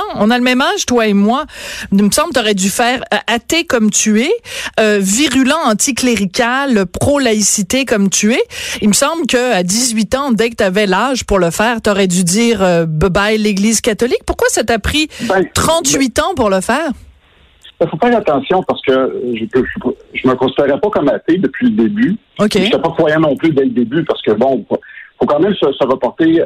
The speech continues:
Speaker 2: euh, dans le contexte parce que je suis né au monde en soixante-cinq. Soixante-cinq, c'était quoi à l'époque au Québec ? C'était la fin de la Grande Noirceur, puis on était en plein cœur de la Révolution tranquille.
Speaker 1: Ouais.
Speaker 2: Donc, on était à cheval dans tout ça. Puis, veux, veux pas, moi, j'avais des parents qui étaient croyants, euh,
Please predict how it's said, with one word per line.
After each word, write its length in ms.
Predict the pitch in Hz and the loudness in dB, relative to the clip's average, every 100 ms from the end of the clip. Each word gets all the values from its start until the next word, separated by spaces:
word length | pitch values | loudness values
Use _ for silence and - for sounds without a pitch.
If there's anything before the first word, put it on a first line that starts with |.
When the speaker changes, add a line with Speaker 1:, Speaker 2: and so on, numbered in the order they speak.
| 131 | 2
Speaker 2:
euh, 120 | 123 | 2
dans 100 | 123 | 2
le 80 | 123 | 0
contexte 540 | 135 120 147 143 - | 0 0 0 0 -2
parce 160 | 110 - | -6 -2
que 100 | 127 | -2
je 60 | |
suis 140 | - 135 | 0 2
né 80 | 151 | 4
au 120 | 139 | 4
monde 200 | 147 156 | 2 0
en 60 | |
soixante-cinq. 760 | - 120 127 123 107 127 156 175 - - _ _ _ - | -2 -4 -2 -2 -2 0 2 0 -2 -14 _ _ _ -8
Soixante-cinq, 480 | - 131 131 175 185 - | -4 0 0 2 0 0
c'était 240 | - 113 | -2 -2
quoi 200 | - 165 | 0 2
à 20 | |
l'époque 300 | 151 - 165 160 | 2 2 -2 -2
au 80 | |
Québec ? 400 | - 110 110 175 - | -2 0 2 0 -2
C'était 200 | 127 135 | -2 0
la 140 | 127 117 | 0 0
fin 140 | 165 | 2
de 60 | 160 | 2
la 80 | |
Grande 200 | 117 139 | 2 2
Noirceur, 600 | 135 120 113 - 156 185 - | 2 2 0 -2 0 0 0
puis 100 | 139 | 2
on 80 | |
était 220 | 127 120 151 | 2 2 0
en 100 | 143 | 0
plein 260 | 156 160 | 0 0
cœur 500 | - 160 180 180 160 _ _ _ _ - | 2 0 2 0 -4 _ _ _ _ -2
de 80 | 131 | 0
la 60 | |
Révolution 440 | 127 147 143 160 165 | 2 2 2 0 0
tranquille. 640 | 143 127 117 147 135 - - | 2 0 0 0 2 -2 -2
Speaker 1:
Ouais. 200 | 208 208 | 0 2
Speaker 2:
Donc, 140 | 175 175 | 0 0
on 60 | |
était 180 | 156 196 | 0 2
à 100 | 190 | 0
cheval 280 | - 180 185 | 0 0 2
dans 160 | 165 139 | 0 -2
tout 200 | - 117 | -6 -4
ça. 180 | 160 165 226 - _ _ _ | 0 0 0 -8 _ _ _
Puis, 200 | - 269 | 0 2
veux, 120 | 185 165 | 4 2
veux 120 | 165 | 2
pas, 140 | 185 | 2
moi, 120 | 190 151 | 2 2
j'avais 180 | 143 143 | 0 2
des 120 | 143 | 0
parents 420 | 135 131 147 170 | 2 0 0 -2
qui 140 | - | -2
étaient 300 | 123 135 135 131 | -2 2 0 0
croyants, 640 | 127 123 123 143 160 160 | 0 2 2 2 0 2
euh, 220 | 123 113 | 2 2